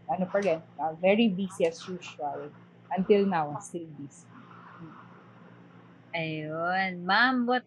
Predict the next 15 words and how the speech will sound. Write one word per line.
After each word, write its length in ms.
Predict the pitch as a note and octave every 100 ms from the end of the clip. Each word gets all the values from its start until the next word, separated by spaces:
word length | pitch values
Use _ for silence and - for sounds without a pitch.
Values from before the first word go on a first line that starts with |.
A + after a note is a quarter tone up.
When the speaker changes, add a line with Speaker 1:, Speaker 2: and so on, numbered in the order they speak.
| G#3
Speaker 2:
are 160 | A#3
your 260 | A#3 A#3 A3 -
current, 400 | G#3+ G#3+ G#3+ G3+ - - -
are 120 | G#3+ G#3+
you 160 | G#3+
still 420 | G3 A3 G#3+ G#3 G3 - - _ _
cur-, 220 | G3 G3 -
currently 440 | G3 F#3 - G3
preparing 640 | F#3+ F#3 F#3 F3 E3+ E3+ E3
po 240 | F3 E3+ D#3+
for 160 | F3+ E3+
the 160 | D#3+ E3
next 320 | D#3+ D#3 -
Olympics 720 | E3 D3+ D3 - D#3+ - -
with 240 | D#3+ D3+